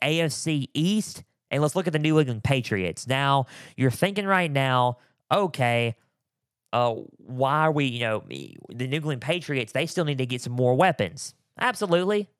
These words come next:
they do. I'm not saying they're gonna win the whole ordeal, right?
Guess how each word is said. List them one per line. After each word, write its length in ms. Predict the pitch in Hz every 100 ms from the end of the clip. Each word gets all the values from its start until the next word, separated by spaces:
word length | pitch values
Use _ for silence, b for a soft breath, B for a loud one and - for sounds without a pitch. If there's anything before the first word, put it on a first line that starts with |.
| _ _ -
they 140 | 202
do. 340 | 165 170 101 B B B -
I'm 120 | 165
not 220 | 202 175
saying 460 | - 214 240 202 160
they're 100 | 151
gonna 180 | 143
win 340 | 139 135 151 139
the 80 | 120
whole 440 | 147 135 131 120
ordeal, 520 | 120 127 117 123 90
right? 320 | 92 104 160